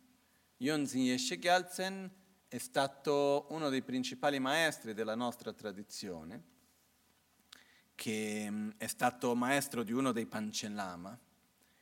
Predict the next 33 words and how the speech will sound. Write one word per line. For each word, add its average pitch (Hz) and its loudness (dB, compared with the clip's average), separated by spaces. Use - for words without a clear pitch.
e 117 -6
quello 151 4
che 135 -2
ha 127 2
scritto 143 -2
anche 139 0
il 120 -4
commentario 127 0
della 123 0
Guru 117 -4
Puja 123 -4
che 123 -8
noi 117 -4
seguiamo, 117 -4
e 117 -6
tanti 156 -2
testi 131 -2
molto 131 -4
importanti 123 -4
sono 117 -8
stati 120 -6
scritti 110 -10
da 107 -2
Yonzin 98 -8
Yeshe 92 -10
Gyaltsen, 87 -10
un 113 -2
maestro 123 -2
di 107 -6
Tashilhunpo. 92 -10
E 151 -2
di 147 -6
tanti, 196 0